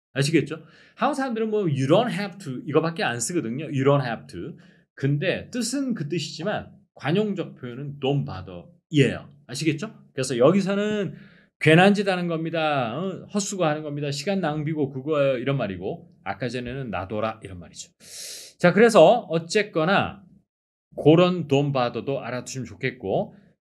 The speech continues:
김재호 선생님 온라인 수업을 들을 수 있는데 굳이 오프라인 수업을 들-, 이것은 관용 표현이니까 위에 답을 한번 보세요.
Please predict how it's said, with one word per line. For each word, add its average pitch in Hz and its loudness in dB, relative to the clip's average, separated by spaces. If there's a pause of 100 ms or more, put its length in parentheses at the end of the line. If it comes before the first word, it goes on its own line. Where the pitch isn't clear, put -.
(120)
김재호 226 8
선생님 226 0
온라인 214 4
수업을 185 0
들을 175 -8
수 - -6
있는데 156 2
굳이 220 -2 (220)
오프라인 175 2
수업을 156 -4
들-, 143 -8
이것은 147 -4
관용 165 -2
표현이니까 113 -8 (1040)
위에 160 6
답을 147 -4
한번 107 -8
보세요. 76 -18